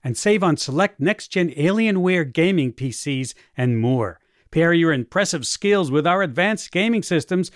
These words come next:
like the Alienware M eighteen laptop, powered by an Intel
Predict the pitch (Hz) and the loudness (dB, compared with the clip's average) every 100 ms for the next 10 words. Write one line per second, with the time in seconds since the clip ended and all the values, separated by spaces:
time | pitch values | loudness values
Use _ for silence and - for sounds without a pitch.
0 | - - 156 156 - 160 170 226 294 262 | -20 -6 0 0 -2 -2 0 4 4 4
1 | 196 196 202 - 190 185 170 190 170 190 | 4 2 0 -2 -2 0 -2 -2 -4 -4
2 | 127 139 160 - 131 85 _ _ _ - | -2 -2 -2 -2 -4 -4 _ _ _ -4
3 | 147 156 120 139 127 135 170 - 143 139 | 0 0 2 0 0 0 0 0 -2 -2